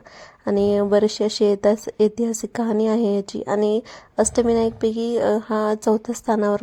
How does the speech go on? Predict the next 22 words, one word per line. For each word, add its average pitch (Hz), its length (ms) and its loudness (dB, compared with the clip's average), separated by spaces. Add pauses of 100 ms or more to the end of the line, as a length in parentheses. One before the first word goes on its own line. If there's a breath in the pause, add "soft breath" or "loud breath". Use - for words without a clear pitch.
वरद 208 300 2
विनायक 196 400 -2
आहे 208 240 -4 (380)
असं 220 160 -8
पण 214 180 -4
म्हटलं 202 360 -2
जातं. 202 300 -4 (420)
हे 269 100 6
मंदिर 226 440 6
सन 220 300 2
सतराशे 220 480 0
पंचवीस 220 440 -2
मध्ये 202 360 -2 (120)
श्री 220 240 4
रामजी 208 400 2
महादेव 220 460 0
बिवदे 196 420 0
यांनी 208 220 0
बांधले 208 360 -2
आहे 202 180 -4
असं 196 260 -8
पण 208 220 -4